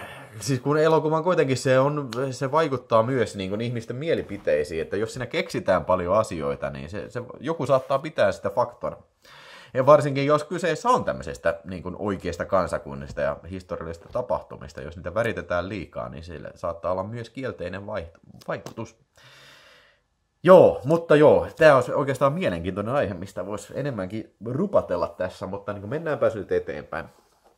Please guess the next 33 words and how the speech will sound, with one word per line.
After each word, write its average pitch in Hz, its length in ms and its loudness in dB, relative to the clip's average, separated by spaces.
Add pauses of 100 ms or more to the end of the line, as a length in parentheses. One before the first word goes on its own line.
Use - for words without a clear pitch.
(1000)
Dolph 359 420 12
Lundgren, 381 480 10
ui, 392 200 12
ui, 370 460 8
ui, 359 140 8 (100)
ui, 349 200 6
ui, 339 100 6
perkele, 339 880 4
niin 311 280 -4
kova 269 280 10
jätkä, 226 380 2
juu, 240 340 6
ui, 339 180 12
ui, 370 260 8
ui, 349 180 6
ui, 339 120 6
villipako, 285 720 6
joo. 220 380 8 (240)
Hei, 180 260 4
mä 165 240 6
tota, 165 240 2
tossa 160 280 0
ulkomaiset 123 760 0
D 113 400 -2
V 87 200 0
D 87 140 0
ja 87 100 2
Blu-ray-levyt 82 880 -2
jaksossa 90 460 -2
käsittelin 90 580 -2
tätä 85 240 -2 (160)
Joshua 160 440 2
Tree. 113 480 -4